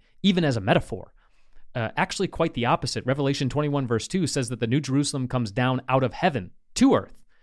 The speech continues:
And again, we unpack this in episode thirty-five, talking about the fact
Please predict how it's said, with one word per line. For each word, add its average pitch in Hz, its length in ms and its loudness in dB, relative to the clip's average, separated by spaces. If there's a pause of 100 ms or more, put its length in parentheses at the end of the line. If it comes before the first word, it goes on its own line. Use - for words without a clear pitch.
(260)
And 127 180 0
again, 135 320 2
we 143 120 2
unpack 131 380 0
this 123 200 -4
in 120 60 -2
episode 117 360 -4
thirty-five, 113 440 -2
talking 110 240 -4
about 107 120 -6
the - 60 -16
fact 101 320 -4